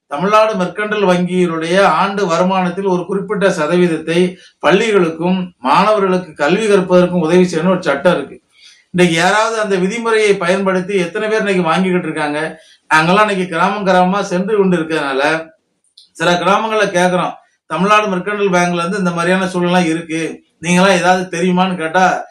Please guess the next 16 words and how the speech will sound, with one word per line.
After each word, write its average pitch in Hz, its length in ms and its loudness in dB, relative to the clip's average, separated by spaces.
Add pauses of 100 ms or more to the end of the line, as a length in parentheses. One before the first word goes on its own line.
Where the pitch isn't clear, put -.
(160)
அது 156 200 0
யாருக்குமே 180 500 0
தெரியாது, 160 560 -2
அந்த 160 140 -2
வழிமுறை 185 520 2
தெரியாது, 156 600 -2 (180)
எப்படி 196 360 2
செய்யணும்னு 185 480 2
தெரியாது. 151 560 -2 (160)
கடந்த 180 360 2 (500)
ஆண்டில் 190 440 -2
கூட, 180 460 0
கடந்த 170 340 0
கல்வி 190 320 0
ஆண்டில் 180 300 0
கூட 170 440 -2